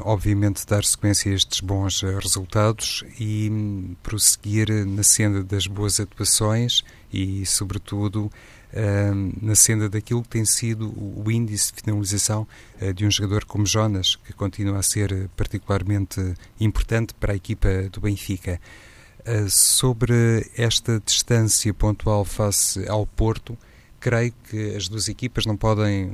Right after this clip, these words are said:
verdadeiramente, neste caso o primeiro classificado e o segundo, atender, eh, somente a esse jogo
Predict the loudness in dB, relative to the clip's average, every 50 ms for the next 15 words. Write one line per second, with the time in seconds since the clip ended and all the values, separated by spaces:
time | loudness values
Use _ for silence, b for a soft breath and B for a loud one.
0 | -6 -6 -4 -4 -2 -2 -2 -2 -2 0 0 0 0 -2 -4 -4 -2 -2 -2 -2
1 | -2 -2 -2 0 0 -4 -2 -2 -2 0 2 0 0 -2 -2 -4 -2 0 0 0
2 | 0 -2 -4 -2 0 0 0 -2 -4 -8 -10 -8 -8 -6 -6 -4 0 0 0 0
3 | 0 -2 -2 -2 -2 -4 b b b b b b b -10 -8 -4 -2 -2 0 0
4 | 0 0 0 0 -2 -2 -4 -4 -2 -2 0 0 0 0 0 0 0 -2 -2 -6
5 | -10 -18 b b b b b b b -6 -4 -2 -2 0 0 2 2 2 2 2
6 | 0 -2 -4 -4 -6 -8 -8 -10 -10 -4 -2 0 0 2 2 2 0 0